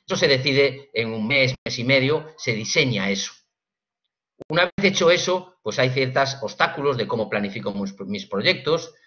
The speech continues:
cosas, eh, que, que así como la solución es, es genérica, la aplicación es específica a cada uno de los es-, en-, entornos. Y porque también la gente es completamente diferente.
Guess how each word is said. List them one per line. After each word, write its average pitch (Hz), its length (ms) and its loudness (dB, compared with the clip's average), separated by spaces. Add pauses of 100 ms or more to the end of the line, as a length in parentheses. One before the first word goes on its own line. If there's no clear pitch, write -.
(140)
cosas, 180 440 4 (360)
eh, 107 320 2
que, 104 560 0
que 95 420 -2
así - 220 -2
como 185 220 4
la 170 80 4
solución 156 720 2 (200)
es, 131 200 -2
es 151 420 0
genérica, 156 800 0
la 113 140 0
aplicación 147 720 0
es 135 160 -2
específica 139 960 -4
a 113 100 -4
cada 117 240 2
uno 127 200 4
de 123 60 4
los 107 160 -2
es-, 101 260 -8
en-, 101 260 -4
entornos. 101 800 -4 (360)
Y 147 120 0
porque 123 260 0
también 123 560 2
la 107 120 0
gente 120 260 0
es 127 80 2
completamente 101 540 0
diferente. 127 580 0